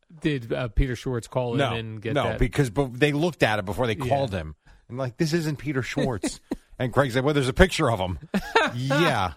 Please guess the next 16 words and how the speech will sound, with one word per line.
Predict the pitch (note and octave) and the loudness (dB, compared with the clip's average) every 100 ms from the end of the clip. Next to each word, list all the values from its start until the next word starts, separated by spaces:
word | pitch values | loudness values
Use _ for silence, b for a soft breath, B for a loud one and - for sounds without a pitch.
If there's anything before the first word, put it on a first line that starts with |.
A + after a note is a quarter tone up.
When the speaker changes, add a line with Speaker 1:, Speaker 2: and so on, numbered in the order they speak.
| B2 | -6
Speaker 2:
it's | A2 | -6
called | - C3 - | 0 -2 0
copy | - D3 - C3+ | 0 2 2 0
and | A#2+ | 0
paste. | A#2+ A#2 F2+ - | 2 0 -2 -2
Speaker 1:
Yeah. | D#3 C3+ A2 A#2+ - - _ | -2 -2 -6 -10 -20 -20 _
Speaker 2:
So | - B2+ B2 B2 B2 A#2+ A#2+ A2 - | -10 -4 -2 -2 -2 -2 -4 -6 -6
he | D#3+ | -4
got | D3 C#3 B2+ | 0 0 2
ball | C3 C3+ | 0 0
sack | - C#3 B2 - | -2 0 -2 -4
sports | - - G3 G3 - - | 2 6 6 4 -4 -12
by | - C#3+ C3+ | -2 -2 -2
someone | - C#3 C3+ B2+ | -2 -2 -2 -2
on | A#2 G#2+ | -2 -2
Twitter. | F#2 D2+ C#2 | -6 -8 -10